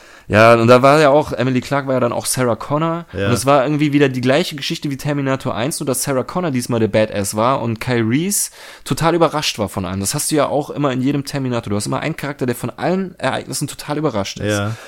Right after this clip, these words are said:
Speaker 1: äh, was da passiert. Und in dem Fall war es aber diesmal Kyle Reese, der im ersten Terminator noch wusste, was alles abgeht und Sarah Connor wu-,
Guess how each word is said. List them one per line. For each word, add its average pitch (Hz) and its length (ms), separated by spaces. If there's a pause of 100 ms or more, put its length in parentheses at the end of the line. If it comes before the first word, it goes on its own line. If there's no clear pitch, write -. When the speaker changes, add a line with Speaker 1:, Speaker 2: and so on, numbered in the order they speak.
(320)
Speaker 1:
äh, 101 300
was 101 160
da 98 80
passiert. 98 460
Und 110 100
in 113 120
dem 190 220
Fall - 240
war 127 80
es 131 100
aber 127 120
diesmal 131 240
Kyle 135 280
Reese, 143 340
der 113 100
im 107 80
ersten 131 260
Terminator 104 480
noch 120 340
wusste, 117 540
was 104 180
alles 101 220
abgeht 117 360
und 117 100
Sarah 120 260
Connor 123 320
wu-, 101 120